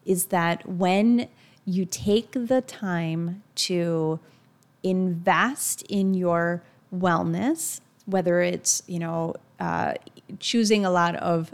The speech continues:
fruits and vegetables, a lot of whole grains, lean proteins, all of that,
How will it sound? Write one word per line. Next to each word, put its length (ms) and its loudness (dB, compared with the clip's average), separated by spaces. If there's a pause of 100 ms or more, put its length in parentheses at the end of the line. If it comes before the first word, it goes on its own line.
(100)
fruits 420 0
and 120 0
vegetables, 840 0
a 100 -8
lot 160 -2
of 80 -6
whole 220 2
grains, 720 -2
lean 240 -2
proteins, 580 0
all 160 -4
of 60 -2
that, 380 2